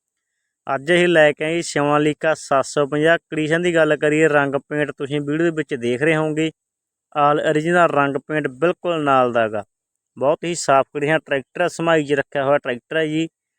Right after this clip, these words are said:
ਟਾਇਰਾਂ ਦੀ ਗੱਲ ਕਰੀਏ, ਅੱਸੀ ਪੈਸੇ ਟਾਇਰ ਨੇ ਟਰੈਕਟਰ ਦੇ, ਚਾਰੇ ਟਾਇਰ ਪੱਕੇ ਨੇ,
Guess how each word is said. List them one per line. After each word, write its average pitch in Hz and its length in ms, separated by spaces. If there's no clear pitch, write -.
ਟਾਇਰਾਂ 151 300
ਦੀ 165 100
ਗੱਲ 156 300
ਕਰੀਏ, 160 260
ਅੱਸੀ - 420
ਪੈਸੇ 160 300
ਟਾਇਰ 147 280
ਨੇ 151 120
ਟਰੈਕਟਰ 151 300
ਦੇ, 170 200
ਚਾਰੇ 151 280
ਟਾਇਰ 151 200
ਪੱਕੇ - 420
ਨੇ, 156 140